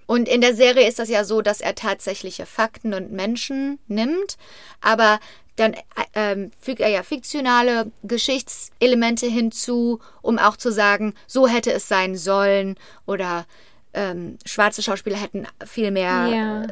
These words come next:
Speaker 1: äh, Rollen kriegen sollen und
Speaker 2: Aha.
Speaker 1: so weiter und so fort. Die Schauspielerin in Hollywood, in der Serie Hollywood, die Peg Entwistle letztendlich spielt, ist auch eine schwarze Schauspielerin, was ja damals im alten
Speaker 2: Okay.
Speaker 1: Hollywood nie so gewesen wäre.
Speaker 2: Mhm.
Speaker 1: Und,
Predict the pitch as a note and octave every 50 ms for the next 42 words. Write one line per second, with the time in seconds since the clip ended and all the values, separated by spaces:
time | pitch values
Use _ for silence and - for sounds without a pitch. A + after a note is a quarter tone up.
0 | - - - - F#3+ F#3+ G3+ G#3+ A3 A#3 A#3+ A#3 A3+ - A3+ G#3+ G3+ G3+ G#3 G3
1 | G3 F#3+ F#3+ G3 - A#3 C4+ C#4+ D#4 F4 G4+ F3 F3 F3+ - G3+ F3+ F#3 F3+ -
2 | F#3+ - - A#3+ A3+ A#3 A3 A#3 - - A#3 G#3+ A3+ - - B3 A#3 A#3 A#3 G3+
3 | G#3+ G#3 G#3+ G#3+ - - F#3+ G#3+ G#3 G3+ G3+ - G#3 A3 G#3+ A#3 A#3 A3 F#3 G3
4 | G3 F#3 - - - - - - - - - - G#3 G#3 G3 F#3 F3 G#3 G3+ G#3
5 | A3+ G#3 G#3 G#3 F#3+ F#3+ G3+ E3 F3+ F#3+ F#3+ - - - - - - - A3 -
6 | - G#3+ G#3 G#3+ - - G#3 G#3 G3 G3+ G3 - G3+ G3 F#3+ - - G3 E3 -
7 | F3+ F3+ - - - - - - - A#3 A#3 A#3+ A#3 A#3 A3+ - - - - -
8 | - - A3 - - E3 - - F#3 F#3 F3+ - - G3+ F#3+ - G3+ G3 - A3+
9 | G3+ G3+ - - G#3+ G3+ G3 G3 - G#3+ G3+ G#3 - - - - - - G3+ -
10 | - F#3+ E3 G3 F#3+ G3 G3+ G3+ G3 F#3+ F#3+ G#3 - F3+ F#3+ - G3 G3 - F#3+
11 | F#3+ - G3+ G3 F#3 - G3 G3+ G#3+ A3+ A#3+ B3 B3+ A#3+ F#3+ G#3+ G3+ F#3+ F#3+ E3
12 | F3+ G3+ A#3 B3+ C4 B3 G#3+ A#3+ A#3 A3+ G#3+ G#3+ G#3+ G#3 G#3 F#3+ F3 D#3+ D#3+ F3
13 | G3+ A#3+ B3+ - G3 G3 G#3+ G#3 G3 G3 F#3+ F#3+ F#3+ F3+